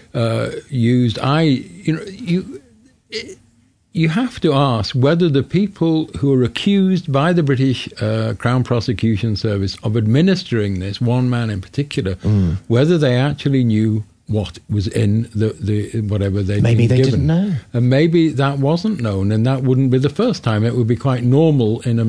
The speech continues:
Speaker 1: in a, an intelligence operation to have cutoffs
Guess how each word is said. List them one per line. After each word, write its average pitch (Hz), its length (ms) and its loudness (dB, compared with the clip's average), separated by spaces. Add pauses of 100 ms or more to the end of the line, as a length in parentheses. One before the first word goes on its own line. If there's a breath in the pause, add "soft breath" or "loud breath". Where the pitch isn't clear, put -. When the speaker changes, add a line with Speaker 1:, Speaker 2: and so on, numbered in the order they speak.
Speaker 1:
in 113 160 -2
a, 107 280 -4
an 117 120 -2
intelligence 131 640 0
operation 107 640 -2
to 104 60 -4
have 101 220 -4
cutoffs - 540 -6